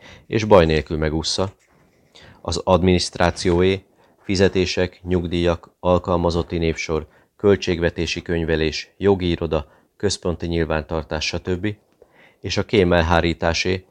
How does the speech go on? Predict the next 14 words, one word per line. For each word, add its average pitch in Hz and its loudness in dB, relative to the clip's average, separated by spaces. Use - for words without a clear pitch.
mely 87 -4
szüntelen 104 0
vizsgálatok 87 -2
és 82 -8
ellenőrzések 85 0
révén 85 0
igyekszik 90 -4
megvédeni 85 -4
a 80 -6
szolgálatot 85 -2
az - -12
ellenséges 85 -2
elemek 82 -2
befurakodásától. 76 -6